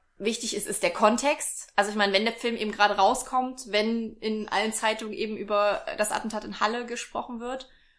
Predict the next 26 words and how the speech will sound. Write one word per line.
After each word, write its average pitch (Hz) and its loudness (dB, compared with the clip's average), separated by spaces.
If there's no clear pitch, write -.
und, 208 -4
ähm, 196 -4
die 214 -4
Motivation 202 -4
dahinter 240 2
und 202 -4
man 214 0
dann 202 2
einen 214 0
Film 226 -4
sieht, 226 -2
wo 226 0
eben 220 -2
jemand 220 -2
im 233 0
Fernsehen 220 -2
Leute 226 6
erschießt 240 -2
und 202 -4
dann 214 2
auf - -2
der 214 -2
Straße 220 2
das 208 -6
absolute 220 0
Chaos 208 4